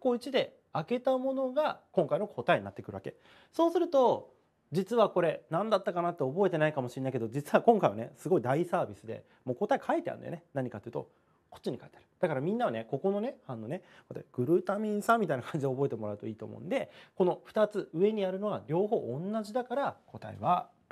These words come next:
グルタミン酸。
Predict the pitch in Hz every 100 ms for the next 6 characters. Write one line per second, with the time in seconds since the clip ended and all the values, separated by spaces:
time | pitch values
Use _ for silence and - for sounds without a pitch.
0 | - _ - _ _ _ _ - - -
1 | - _ - _ - - _ - - _
2 | - _ _ _ _ - _ - - -
3 | - - - _ - _ - _ _ -
4 | 120 156 170 170 165 156 147 - 92